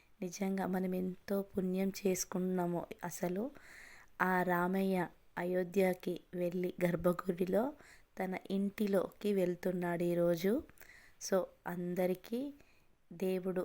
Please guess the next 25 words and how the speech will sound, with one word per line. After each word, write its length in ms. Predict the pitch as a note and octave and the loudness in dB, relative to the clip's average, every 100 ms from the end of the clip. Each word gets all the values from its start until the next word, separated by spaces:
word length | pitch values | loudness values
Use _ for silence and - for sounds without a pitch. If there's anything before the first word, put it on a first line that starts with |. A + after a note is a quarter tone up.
| - | -4
మనకైతే 540 | F3+ F3+ F3+ F#3 F3+ G#3 - | -4 -4 0 -2 -2 -2 4
ఆహ్వానాన్ని 640 | F3 F3 F#3+ F#3 F3+ F3 F3 | 4 4 2 4 4 2 -2
అయితే 200 | - F#3 | -2 -4
పంపించారు 800 | - F3+ F3 F#3+ F3 F#3 F3+ F3+ | -2 -4 -2 -4 -2 0 0 0
కదా 200 | F3 F#3 - | -4 -4 -2
అక్షంతలతో. 840 | F#3 - - F3+ F3+ F3+ F3 - A3+ D4 - - - _ | -2 0 -2 0 -2 -2 -2 -2 -2 -4 -14 -20 -20 _
మనం 200 | - F3+ F3 | -8 -4 -2
అందరం 440 | E3+ F3 F3+ F#3+ | 0 4 4 4
అయితే 340 | F#3+ F3+ - - - | 2 0 -4 -6 -2
అయోధ్యకి 600 | F3 F3+ F3 F#3+ F3+ - | 0 0 0 0 -2 -2
అయితే 220 | F3+ - F#3 | -4 0 2
వెళ్ళలేం 480 | F3 F3 F#3 F3+ F3+ | 4 4 4 4 2
కదా, 300 | F3+ E3+ E3+ - - - - - | 0 2 0 -4 -16 -18 -18 -6
అందుకే 400 | F3+ F3+ F3+ G3 | -2 -2 0 0
ఆ 100 | F#3 E3+ | 2 2
దేవుడు 440 | F3+ F3 F3 F3+ B3+ D4+ | 2 2 2 2 2 0
అక్షంతలను 640 | F3+ - - F#3 F#3 F3+ F3 F3+ | -4 -2 0 2 4 2 2 0
పంపించి 560 | F3 E3 F3 E3+ - C4+ - - - - | 0 -4 -6 -6 -6 -8 -8 -18 -20 -4
ఇంట్లో 280 | F#3+ F#3 G3 | -2 0 -2
పూజ 260 | F#3 G3 F3+ E3+ | -2 0 0 0
చేసుకోమని 580 | F3+ - - F3 F3 E3+ | -4 -2 -2 0 0 -2
అయితే 140 | F#3+ - | -4 -2
చెప్పారు. 540 | F3+ F3 F3+ F3 F#3+ C#4+ - - - - - | -4 -2 -4 -2 -2 -4 -10 -20 -20 -20 -6
చూస్తున్నారు 540 | G3 - G3+ F#3+ F#3 | -6 -2 -2 0 0
కదా, 160 | F#3+ | 0